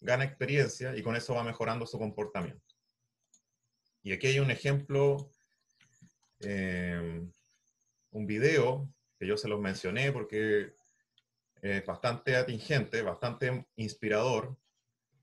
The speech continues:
Em, como dije la, la vez pasada cuando vimos estos videos, em, probablemente de-, desde la transmisión de Zoom no se ve tan bien, por eso mejor que ustedes abran el YouTube y lo vean.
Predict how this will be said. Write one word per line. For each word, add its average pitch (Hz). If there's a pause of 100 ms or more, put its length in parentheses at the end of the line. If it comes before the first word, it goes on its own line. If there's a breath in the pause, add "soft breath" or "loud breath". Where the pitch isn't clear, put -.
(540)
Em, 87
como 92
dije 110
la, 104
la 98
vez 104
pasada 117
cuando 113
vimos 120
estos 110
videos, 131 (100)
em, 92 (960)
probablemente 120
de-, 123
desde 127
la 120
transmisión 117
de 117
Zoom 139
no 123
se 117
ve 123
tan 120
bien, 139 (420)
por 110
eso 117
mejor 117
que 107
ustedes 120
abran 127
el 120
YouTube 127
y 123
lo 120
vean. 120